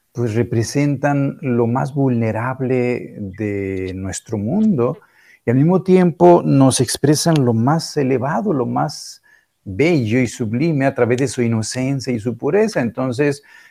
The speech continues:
como decía Rudolf Steiner, una característica aquí no es tanto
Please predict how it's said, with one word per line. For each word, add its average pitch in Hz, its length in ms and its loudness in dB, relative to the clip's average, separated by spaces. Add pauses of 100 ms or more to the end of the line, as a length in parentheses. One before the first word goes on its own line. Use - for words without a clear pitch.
como 110 260 -4
decía 120 420 0
Rudolf 120 300 0
Steiner, 135 680 0 (420)
una 170 180 -4
característica 127 720 0
aquí 143 340 -2
no 160 100 2
es - 160 -2
tanto 170 1000 4